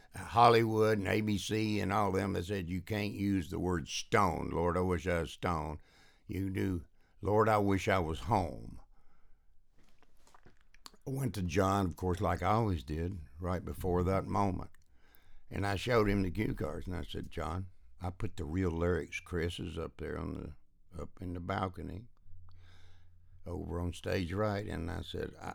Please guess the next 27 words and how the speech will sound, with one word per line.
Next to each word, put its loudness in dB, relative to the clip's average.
I -2
just -4
think -2
it -8
needs -2
to -8
be -2
Chris's -4
words, -4
and -4
you -2
do 0
that." 0
And -4
he -2
says, -6
"I 2
do -2
too, -8
Chance." -10
So 2
I 6
said, 0
"You 6
can 2
blame 4
me. -8